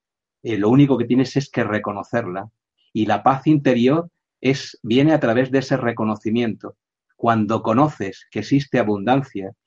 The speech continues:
y, eh, vives en ella,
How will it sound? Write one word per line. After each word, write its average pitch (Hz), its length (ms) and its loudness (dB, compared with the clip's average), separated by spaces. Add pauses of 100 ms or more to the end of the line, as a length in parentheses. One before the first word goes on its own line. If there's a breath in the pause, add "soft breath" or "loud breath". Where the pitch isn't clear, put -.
(220)
y, 123 320 0 (420)
eh, 104 480 -6
vives 123 380 2
en 110 120 0
ella, 127 360 -2